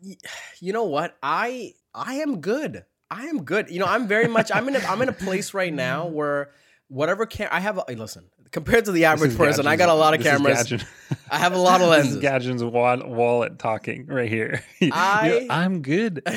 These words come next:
Speaker 1: <laughs> I have come to a place where for any particular camera of mine, I'm, I, like, three lenses is the ceiling for me now. I sold a bunch of my X F lenses. Uh, you know, so for my G F X kit, where it is studio work,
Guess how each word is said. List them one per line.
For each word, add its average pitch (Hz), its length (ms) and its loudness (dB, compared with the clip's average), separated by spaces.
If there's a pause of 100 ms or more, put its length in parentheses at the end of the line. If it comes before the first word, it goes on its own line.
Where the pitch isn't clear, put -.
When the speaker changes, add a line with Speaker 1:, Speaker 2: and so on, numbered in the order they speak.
(240)
Speaker 1:
<laughs> - 340 -18
I 175 280 0
have 208 200 -2
come 240 220 0
to 190 80 0
a 180 40 -6
place 156 420 -4
where 127 360 -4
for - 260 -10
any 170 380 -4
particular 156 680 -8
camera 135 420 -6
of 113 100 -12
mine, 92 420 -12 (800)
I'm, 151 320 0
I, 139 160 -4
like, 131 160 -8
three 170 300 -6
lenses 113 440 -4
is 110 120 -12
the 107 100 -14
ceiling 107 340 -12
for 98 120 -18
me 95 160 -16
now. 82 260 -20
I 123 120 -2
sold 165 280 -2
a - 20 -4
bunch 151 240 -2
of 147 40 -6
my 139 100 -2
X 127 260 -6
F 123 180 -6
lenses. 113 580 -8 (380)
Uh, 113 120 -6 (160)
you 143 100 -8
know, 101 160 -6
so 123 160 -8
for 131 120 -8
my 131 120 0
G 160 180 -2
F 175 120 -4
X - 180 -6
kit, 120 280 -8
where 113 160 -12
it 123 180 -14
is 113 160 -12
studio 147 360 -6
work, 160 340 -6